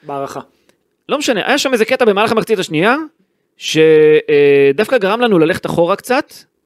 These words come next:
Speaker 2: והגיאורגים התחילו בלחץ מטורף, ולפי מה שמספרים גם האווירה באצטדיון הייתה משוגעת, וזה גם דחף את היריבה אולי יותר גם לתקוף, ועם כל זה שהם נכנסו למומנטום וקצב,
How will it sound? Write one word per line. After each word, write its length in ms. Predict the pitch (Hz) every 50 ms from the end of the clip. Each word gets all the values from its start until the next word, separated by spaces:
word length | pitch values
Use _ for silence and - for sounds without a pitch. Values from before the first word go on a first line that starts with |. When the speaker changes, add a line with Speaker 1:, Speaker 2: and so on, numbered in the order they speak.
| _ _ _ _ _ _ _ _ _ _ _ _ _ -
Speaker 2:
והגיאורגים 760 | 123 113 123 151 156 151 127 131 160 220 269 285 247 277 262 247
התחילו 300 | - - 214 254 247 202
בלחץ 400 | 180 180 202 214 - 220 - -
מטורף, 580 | 185 170 - 156 139 139 127 113 - - - - -
ולפי 560 | 127 113 131 135 135 131 131 131 135 - 214
מה 100 | 233 226
שמספרים 400 | - 220 202 - 175 - 202 214
גם 140 | 190 165 151
האווירה 280 | 143 135 147 156 180
באצטדיון 380 | 180 175 160 - 151 143 160 160
הייתה 160 | 143 - 143
משוגעת, 460 | 135 131 - - 127 131 175 175 127
וזה 140 | 131 123 -
גם 120 | 135 135 127
דחף 220 | 131 113 139 131
את 80 | - 143
היריבה 280 | 127 120 123 117 131
אולי 140 | 131 127 123
יותר 220 | 120 113 - 131
גם 200 | 127 127 127 120
לתקוף, 540 | 120 113 - - - 170 196 240 254 - _ _ _ _ _ _ _ _ _ _
ועם 180 | 120 127 160 165
כל 240 | - - 269 302 294
זה 140 | 220 247 208
שהם 140 | - 190
נכנסו 340 | 165 147 160 160 - - 196
למומנטום 440 | 185 160 156 160 170 175 170 165 139 123
וקצב, 580 | 127 - - 175 175 175 - 170 175 185 196